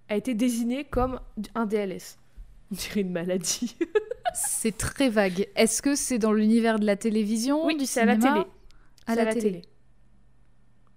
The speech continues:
Speaker 2: Je dirais dans les années quatre-vingt-dix.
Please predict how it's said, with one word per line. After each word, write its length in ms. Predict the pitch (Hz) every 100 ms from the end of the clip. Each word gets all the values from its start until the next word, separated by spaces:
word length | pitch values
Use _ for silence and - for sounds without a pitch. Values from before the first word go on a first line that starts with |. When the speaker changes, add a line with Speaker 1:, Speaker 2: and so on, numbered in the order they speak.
| - - - - - - - - - -
Speaker 2:
Je 100 | 202
dirais 720 | 180 208 202 214 214 226 - - - - - - - - - - - - - - -
dans 120 | 208
les 200 | 202 190
années 180 | 202 202
quatre-vingt-dix. 880 | 202 - 185 190 185 277 - -